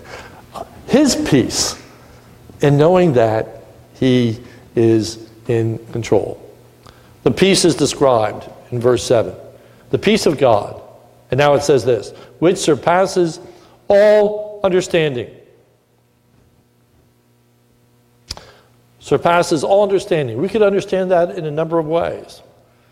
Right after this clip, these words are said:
That could mean that that peace goes beyond any human explanation.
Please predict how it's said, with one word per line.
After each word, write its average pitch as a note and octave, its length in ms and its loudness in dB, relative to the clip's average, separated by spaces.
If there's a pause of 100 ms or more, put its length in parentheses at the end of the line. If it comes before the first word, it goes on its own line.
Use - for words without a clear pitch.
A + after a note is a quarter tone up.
(1300)
That G3 240 2
could C4+ 200 2
mean D#3+ 520 0 (1900)
that E3 240 2
that G#3 380 2
peace G#3+ 340 -2
goes G3 240 2
beyond F#3+ 340 4
any F#3+ 200 2
human G3+ 260 2
explanation. D#3+ 680 -2